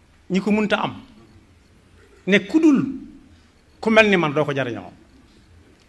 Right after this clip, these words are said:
Loolu luñ cee wane? Wane ko luy njariñam? Da ci am ñam yoo xam ne sax di ko lekk wóorul, ndax ku ne gis na ko. Te ay nit yu ñuul dong lañ, dañuy moytu lu nekk.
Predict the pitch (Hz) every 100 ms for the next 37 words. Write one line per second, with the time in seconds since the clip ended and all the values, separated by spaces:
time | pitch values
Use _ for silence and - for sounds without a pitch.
0 | - 180 180 247 196 165 127 120 - -
1 | - - - - - - 208 185 175 196
2 | 156 123 95 - - - - - - _
3 | - _ - - 202 262 - 240 220 190
4 | 175 180 240 190 190 180 180 - - -
5 | - 175 185 180 175 165 143 104 - -
6 | - 170 - 214 160 - 110 - - -
7 | - - - 214 226 208 202 - - -
8 | _ 220 220 202 185 156 196 165 131 190
9 | 196 180 151 190 190 -